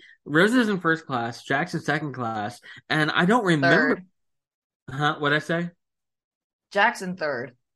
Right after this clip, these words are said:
Speaker 1: Did I say second?
Speaker 2: Yes.
Speaker 1: Yeah. Rose is in first, Jack's in third. Something I've noticed is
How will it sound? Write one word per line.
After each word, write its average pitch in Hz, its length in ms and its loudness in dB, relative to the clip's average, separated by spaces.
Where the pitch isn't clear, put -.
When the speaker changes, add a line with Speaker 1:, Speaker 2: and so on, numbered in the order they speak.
Speaker 1:
Did 139 100 0
I 151 40 2
say 180 140 0
second? 175 500 -2
Speaker 2:
Yes. 143 200 0
Speaker 1:
Yeah. 160 140 4
Rose 190 240 4
is 202 100 0
in 180 140 -4
first, 160 280 0
Jack's 147 260 -2
in 143 100 -10
third. 123 280 -2
Something 233 260 2
I've 208 80 6
noticed 147 640 2
is 143 460 2